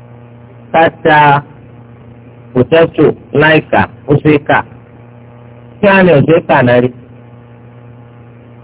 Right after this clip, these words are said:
Àgbàdo. Àgbàdo lẹ́yìn àdá ti yọ lára kùkú rẹ̀. Tá a lè kà á. Ṣé ẹ bá ní ka mílíọ̀nù kan? Èèyàn gbà fọlọ̀.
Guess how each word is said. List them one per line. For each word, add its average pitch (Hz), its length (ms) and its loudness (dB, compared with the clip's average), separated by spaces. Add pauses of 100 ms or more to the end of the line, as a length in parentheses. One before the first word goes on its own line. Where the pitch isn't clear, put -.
(500)
Àgbàdo. 143 460 0 (1600)
Àgbàdo 147 340 0
lẹ́yìn 180 280 2
àdá 143 180 0
ti 143 160 -6
yọ 160 120 2
lára 156 280 2
kùkú 143 440 -4
rẹ̀. 117 160 0 (1500)
Tá - 120 -4
a 165 140 2
lè 165 120 2
kà 135 180 -2
á. 139 120 2 (680)
Ṣé 190 120 -2
ẹ 196 140 0
bá 202 100 4
ní 190 100 2
ka - 140 0
mílíọ̀nù 190 400 2
kan? 151 180 0 (1300)
Èèyàn 127 300 0
gbà 135 240 0
fọlọ̀. 120 340 0